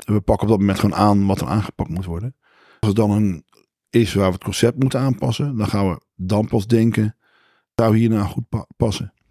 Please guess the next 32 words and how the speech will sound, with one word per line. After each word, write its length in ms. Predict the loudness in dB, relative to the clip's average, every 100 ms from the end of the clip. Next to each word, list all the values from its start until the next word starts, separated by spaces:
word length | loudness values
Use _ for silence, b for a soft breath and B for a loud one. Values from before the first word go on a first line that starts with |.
| _ _ B B
Het 180 | -8 -4
grootste 320 | 2 2 2
compliment 520 | 0 2 2 2 2
wat 180 | 0 -2
je 80 | 0
ons 160 | -2 0
kan 120 | 2
maken, 440 | 2 0 -2 -6 -8 _ B B B _ _ -14
en 120 | -2 0
wat 260 | 0 -2 _ _
ook 200 | -4 0
vaak 400 | 0 0 -2 -8 _ _
onbewust 460 | 2 4 4 2
gemaakt 340 | 2 2 2 2
wordt, 240 | 0 2
omdat 300 | -2 -2 -4
het 140 | -10 -2
vaak 240 | -2 0
ook 100 | 2
niet, 300 | 0 0 -10 _ _ _
denk 200 | -2 -2
ik, 140 | -2
direct 300 | 0 2 0
als 120 | -4 -4
compliment 480 | -4 0 0 0
bedoeld 320 | 0 -2 -2 -4
is, 260 | -8 -12 _ b b
is 140 | -2 2
dat 120 | 4
men 140 | 4
zegt, 200 | 2 2
"Ja, 500 | 2 2 2 0 -2